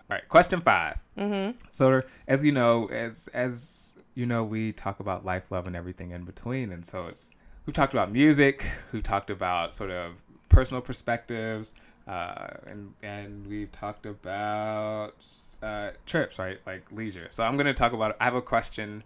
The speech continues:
Speaker 1: about work or your professional life.
Speaker 2: Okay.
Speaker 1: What is something that you've learned in the past decade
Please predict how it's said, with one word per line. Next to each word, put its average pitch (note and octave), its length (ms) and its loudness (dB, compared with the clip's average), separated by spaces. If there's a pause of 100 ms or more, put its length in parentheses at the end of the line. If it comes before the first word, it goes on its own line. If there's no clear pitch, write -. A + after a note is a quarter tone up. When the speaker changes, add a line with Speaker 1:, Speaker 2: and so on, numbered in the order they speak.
Speaker 1:
about G2 300 -2
work - 400 -10
or E2+ 140 -8
your F#2 100 -8
professional E2+ 580 -10
life. - 280 -10
Speaker 2:
Okay. E3 380 -6
Speaker 1:
What D#3 160 6
is G3 100 6
something D3 280 -2
that A#2 120 -4
you've A2+ 180 -8
learned G#2+ 480 -2
in G2+ 140 -10
the G2+ 60 -10
past G2+ 340 -2
decade F2 720 -6